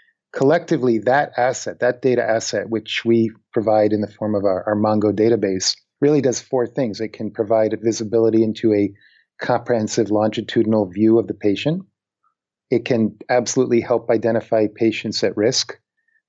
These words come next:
Uh, it can improve clinical documentation through that inference, as an example I described with the B M P levels being elevated and identifying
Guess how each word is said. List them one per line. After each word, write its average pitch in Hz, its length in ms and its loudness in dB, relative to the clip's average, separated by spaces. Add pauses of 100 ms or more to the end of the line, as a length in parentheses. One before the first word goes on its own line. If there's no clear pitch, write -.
Uh, 104 200 0
it 120 160 -2
can 110 440 0 (260)
improve 120 460 0
clinical 120 340 -2
documentation 113 840 0
through 117 180 0
that 104 160 2
inference, 110 460 -4
as 101 140 -4
an 104 60 0
example 101 420 0
I 101 60 2
described 98 540 -2 (460)
with 104 160 -4
the 107 80 -2
B 110 180 2
M 104 120 0
P 113 160 0
levels 104 280 2
being 104 220 -2
elevated 101 340 2
and 101 100 -2
identifying 98 720 -2